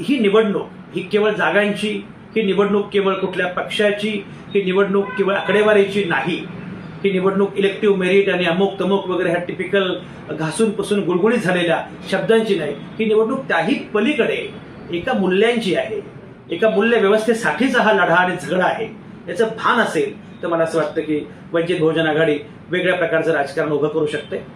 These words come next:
वंचित बहुजन आघाडीचे नेते ॲडव्होकेट प्रकाश आंबेडकर, हे खरं म्हणजे मी त्यांना, अ, बऱ्याच दिवसांपासून ओळखतो. जेव्हा ते पहिल्यांदा, अ, खासदार झाले अकोल्यामधून, एकोणीसशे नव्याण्णव मध्ये ते खासदार झाले, एकोणीसशे नव्याण्णव मध्ये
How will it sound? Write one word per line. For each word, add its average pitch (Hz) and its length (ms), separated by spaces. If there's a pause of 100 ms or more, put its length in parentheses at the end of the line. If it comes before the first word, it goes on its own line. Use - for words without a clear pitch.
(240)
वंचित 208 260
बहुजन 170 280
आघाडीचे 156 380
नेते 151 300
ॲडव्होकेट 143 400
प्रकाश 151 320
आंबेडकर, 151 420 (720)
हे - 80
खरं 165 140
म्हणजे 160 200
मी 160 100
त्यांना, 160 380 (440)
अ, 147 120
बऱ्याच 165 280
दिवसांपासून 160 480
ओळखतो. 165 460 (460)
जेव्हा 156 160
ते 165 60
पहिल्यांदा, 175 680 (420)
अ, 151 100
खासदार 165 300
झाले 156 300
अकोल्यामधून, 147 580
एकोणीसशे 147 340
नव्याण्णव 156 360
मध्ये 151 200
ते 147 180
खासदार 139 280
झाले, 139 200
एकोणीसशे 135 340
नव्याण्णव 139 340
मध्ये 139 220